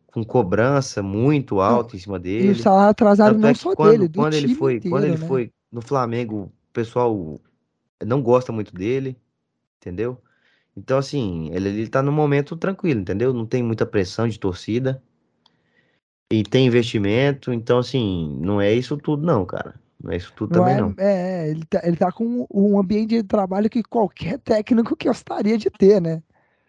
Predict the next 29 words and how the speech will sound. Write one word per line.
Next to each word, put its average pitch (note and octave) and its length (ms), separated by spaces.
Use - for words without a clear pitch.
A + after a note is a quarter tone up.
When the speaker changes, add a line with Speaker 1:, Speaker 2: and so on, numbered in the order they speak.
Speaker 1:
Exatamente. G2 640
Speaker 2:
Um F#3 160
ambiente F#3 260
de G#3+ 100
trabalho G3+ 380
que - 100
eu G#3 40
acho G3+ 120
que - 80
qualquer G#3+ 480
um, C#4+ 180
não A3 260
vou C4+ 140
dizer A#3 200
qualquer F#3+ 440
treinador D#3 640
conseguiria D3+ 640
trabalhar D#3 440
bem, G3+ 280
mas F#3+ 160
que - 180
grande G3 520
parte F3 340
dos F3 140
treinadores E3 600
tivesse, E3+ 600
iria F#4 640
tá - 240
disputando B3 720